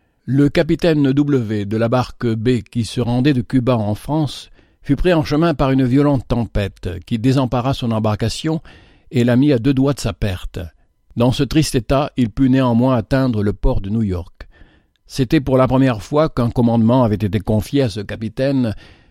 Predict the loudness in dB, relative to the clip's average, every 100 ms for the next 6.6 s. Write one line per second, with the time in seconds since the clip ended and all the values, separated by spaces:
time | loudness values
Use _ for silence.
0 | -2 2 2 2 2 2 4 4 2 2
1 | 0 0 0 0 -2 -2 -2 -2 -4 -2
2 | -4 -4 -4 -2 0 0 0 -2 -2 -2
3 | -2 -4 -6 -6 -4 -6 -2 0 0 0
4 | -4 -6 -6 -2 -2 -2 -6 -8 _ _
5 | _ _ _ -10 -6 -4 -4 0 0 -2
6 | -6 -4 -2 -2 -4